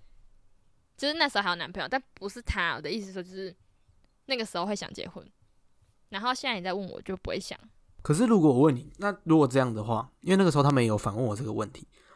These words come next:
Speaker 2: 就是如果你今天不想结婚哦，你都不想，然后在可能三十，三十岁的时候，你的另一半，你会觉得你没有给他一个名分吗？
Speaker 1: 不会啊。
Speaker 2: 因为他们一直说什么，你看如果你在路上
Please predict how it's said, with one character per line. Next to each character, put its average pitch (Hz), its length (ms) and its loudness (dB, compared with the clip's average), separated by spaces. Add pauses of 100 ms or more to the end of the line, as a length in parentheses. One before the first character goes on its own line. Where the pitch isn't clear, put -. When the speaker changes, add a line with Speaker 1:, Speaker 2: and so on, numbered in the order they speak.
Speaker 2:
就 202 100 4
是 220 60 6
如 165 140 6
果 131 120 4
你 110 80 -4
今 131 180 0
天 160 80 2
不 196 120 2
想 107 220 -2
结 104 220 -6
婚 104 200 -2
哦， 98 140 -8
你 101 60 -10
都 107 100 -4
不 110 100 -4
想， - 140 -10 (360)
然 110 200 0
后 123 440 6 (800)
在 110 760 0
可 - 80 -8
能 110 140 -2
三 123 240 -4
十， 104 460 -12
三 139 280 -2
十 120 140 -6
岁 110 220 0
的 98 80 -4
时 101 80 -10
候， 101 360 -6 (160)
你 107 160 -6
的 104 100 -6
另 135 180 0
一 113 140 -4
半， 113 320 -4 (280)
你 143 100 -4
会 220 100 2
觉 143 160 4
得 120 100 4
你 113 140 -2
没 120 100 0
有 143 80 4
给 127 160 -2
他 123 140 -2
一 117 40 -2
个 110 100 -4
名 101 280 -10
分 110 220 -2
吗？ 95 280 -14 (260)
Speaker 1:
不 202 160 -6
会 226 120 0
啊。 190 300 -2 (240)
Speaker 2:
因 262 80 0
为 277 40 2
他 277 100 -2
们 220 120 2
一 202 40 2
直 196 120 -4
说 190 200 4
什 165 100 -2
么， 120 140 0
你 113 100 -6
看 185 180 0
如 165 80 4
果 147 80 4
你 113 120 -2
在 147 260 0 (680)
路 170 200 0
上 131 300 -2